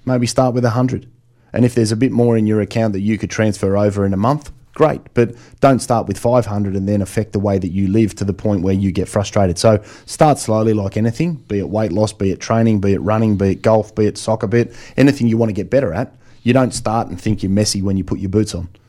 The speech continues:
You know, some people do, but they find very quickly that they're not. But start slowly and then build up to it, because that'll give you the, the, the, the, the momentum that you want. And you know what? Stick to your guns.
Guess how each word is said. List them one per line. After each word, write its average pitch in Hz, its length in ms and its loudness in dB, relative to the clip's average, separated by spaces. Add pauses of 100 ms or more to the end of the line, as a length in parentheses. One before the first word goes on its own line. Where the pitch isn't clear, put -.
(260)
You 95 80 0
know, 98 220 -2
some 98 240 2
people 85 220 -4
do, 110 200 2
but 117 200 -2
they 92 100 0
find 117 320 2
very 104 160 2
quickly 98 320 0
that 95 120 2
they're 92 120 0
not. 113 260 2
But 113 220 2 (360)
start 160 280 4
slowly 113 580 -2
and 117 140 4
then 113 120 4
build 123 280 4
up 113 180 -2
to 110 180 -4
it, - 120 -8
because 104 240 -6
that'll 104 180 0
give 98 200 -2
you 101 80 0
the, 92 320 -2
the, 98 200 -2
the, 90 360 -8
the, 98 140 -6
the 92 100 -2
momentum 98 500 2
that 85 120 -2
you 90 100 -2
want. 104 260 -2 (320)
And 143 320 4
you 151 80 0
know 147 80 4
what? 160 240 0
Stick 143 220 -4
to - 100 -4
your 120 80 0
guns. 110 400 -2